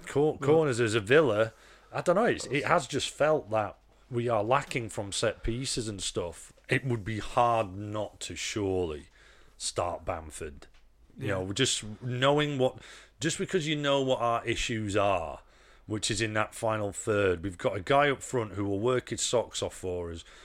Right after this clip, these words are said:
Speaker 1: but we just can't score right now. Um, not consistently anyway. So if we are wanting to, you know, r-, get the hoodoo, hoodoo off our backs, then, hey, what better than playing Bamford against his old club Middlesbrough, eh?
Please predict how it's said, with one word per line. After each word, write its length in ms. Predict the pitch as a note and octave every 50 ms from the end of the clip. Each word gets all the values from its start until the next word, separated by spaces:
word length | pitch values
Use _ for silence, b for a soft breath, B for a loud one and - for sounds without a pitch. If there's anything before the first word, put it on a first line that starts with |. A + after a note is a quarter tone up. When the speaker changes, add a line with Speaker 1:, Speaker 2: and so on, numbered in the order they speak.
| B B -
Speaker 1:
but 160 | - B2 -
we 80 | B2+ C3
just 280 | A2+ - D3 - - -
can't 340 | - - A2+ G#2 G2 F#2+ -
score 440 | - - - A#2+ A2 G#2 G#2 G2+
right 240 | F#2+ E2+ E2 E2+ D2
now. 260 | E2+ F2 E2 D#2+ D#2 - - - - _ _ _ _ -
Um, 340 | G2 F#2+ F#2+ F#2+ F#2 F#2 A2+
not 180 | D3+ E3+ - -
consistently 720 | - C3+ A#2 - - B2 - - - G2+ E2+ - F#2 F#2+ G2+
anyway. 400 | G2 G2 F#2+ F2 E2+ E2 D2+ D#2 - B B B B B B B B
So 140 | - - B2+
if 160 | A2+ G#2 -
we 160 | A#2+ A#2+ B2 C3
are 220 | C3+ C#3 C#3+ C#3
wanting 540 | C3 B2 B2 A#2+ A2+ F#2+ G#2 A2 A2 G#2+ G2+
to, 280 | - - G#2+ G2 F#2 E2 E2 B B B B B B
you 100 | - A2+
know, 160 | G#2+ G#2 G2+ F2+ G2
r-, 140 | G#2+ G#2 - - - - G#2+ -
get 320 | - C#3+ C3+ - G#2+ G2+ G2+
the 80 | G#2+ F#2
hoodoo, 640 | G#2+ B2+ A#2+ A#2+ A#2 A2+ A2 G#2+ G#2 G#2+ G2+ -
hoodoo 480 | - F#2 F#2 G2 C3 C3 A#2 A2+ A2+ G#2
off 180 | G2+ F#2 - -
our 140 | G2+ F#2+ F#2
backs, 580 | F2 A2+ G#2+ G#2 F#2+ F#2 - - - - - B B B B B B B
then, 380 | - A#2 A#2 G#2+ G#2 G2+ F#2+ b b b b b -
hey, 320 | A2+ G#2 B2+ G#2+ G2 - b b b b b b b -
what 160 | C3 A#2 G#2+
better 160 | C3+ A#2 G#2+
than 120 | A2 G#2
playing 280 | F#2+ - A2 G2+ G2+ G2
Bamford 400 | F2+ A2 G#2+ A2 G2+ - A#2+ F#2+
against 300 | G2+ F#2 G2 F#2+ F2+ -
his 120 | - F#2+ G2
old 200 | G2+ F#2+ F#2 -
club 220 | - A2 G2 F2
Middlesbrough, 520 | F#2 F#2+ G2 F#2+ F2+ E2+ E2+ E2+ D#2+ E2
eh? 20 | F2+